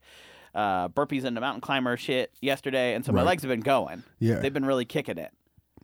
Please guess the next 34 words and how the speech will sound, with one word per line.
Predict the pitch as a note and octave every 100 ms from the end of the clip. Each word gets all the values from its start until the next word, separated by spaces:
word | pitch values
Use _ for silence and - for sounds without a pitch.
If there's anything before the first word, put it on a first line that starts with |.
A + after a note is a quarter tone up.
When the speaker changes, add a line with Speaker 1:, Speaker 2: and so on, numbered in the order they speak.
| _ _
Speaker 1:
And, | C3+ B2 A#2 A2+ A2 G#2 G#2 - _
um, | A#2 A#2 F#2 E2 F2+
so | -
last | C3 C3+ -
night, | G3+ G#3 D3 - _ _ _ _ -
I've | C#3+
got, | C3 C3
like, | B2+
one | C3
of | A#2+
the |
shower | A2+ C3+ B2+
heads | C#3 B2+
that's | B2 -
got, | A#2+
like, | A2 A2
the | A2+ G#2
massagey | G#2+ A2 C3+ C#3 D3
thing | E3 E3
on | F3
it. | F#3 -
Speaker 2:
Yeah. | G#2 - -
Speaker 1:
And | D#3
so | D3+
I |
was | B2+
like, | A#2+ -
"Ooh, | A3 C3+
I'm | C3+
gonna, | C#3+ C3+
like, | A#2+ - - - _
go, | - B2+
like, | A#2 G2+ - _ _ _
sit | - G#3+ G#3